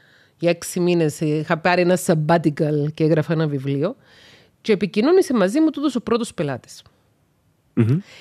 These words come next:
Speaker 1: Ε, λέω τη λέξη πελάτης γιατί η πρώτη, η δεύτερη μέθοδος ψυχοθεραπείας στην οποία, ε,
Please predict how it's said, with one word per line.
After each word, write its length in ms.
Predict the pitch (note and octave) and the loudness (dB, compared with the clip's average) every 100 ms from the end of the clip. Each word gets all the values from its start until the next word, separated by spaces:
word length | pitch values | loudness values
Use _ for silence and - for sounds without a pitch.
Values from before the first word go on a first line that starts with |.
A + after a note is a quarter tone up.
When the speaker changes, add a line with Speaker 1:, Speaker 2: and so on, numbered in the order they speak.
| - | -18
Speaker 1:
Ε, 280 | - E3 E3+ | 0 4 4
λέω 200 | F3+ A#3+ | 4 2
τη 100 | A3 | 4
λέξη 400 | F3+ F#3+ - C4+ | 2 2 0 2
πελάτης 460 | F3 D#3+ A3+ C4 G3+ | 4 2 2 -2 0
γιατί 240 | E3+ E3+ | 0 2
η 360 | A3 A3 G3+ E3+ | 0 2 0 0
πρώτη, 460 | - F3 G#3 G#3+ G3+ F#3 F3 D#3+ D#3+ | 0 2 2 0 -2 0 0 -2 0
η 60 | |
δεύτερη 400 | F3 G3+ - F3+ | 0 0 0 0
μέθοδος 480 | D#3+ E3+ F#3+ F#3 D#3+ | 2 0 0 -2 -2
ψυχοθεραπείας 680 | - D#3+ D#3 D#3+ C#3+ F3+ F#3 | -8 -4 -2 -2 -2 -2 -2
στην 240 | - D3+ | -4 -4
οποία, 500 | D3 E3 E3+ F3 D#3+ D3 C#3+ C3+ | -4 -2 0 2 0 -2 -6 -8
ε, 440 | C3+ C#3 C#3 | -10 -10 -10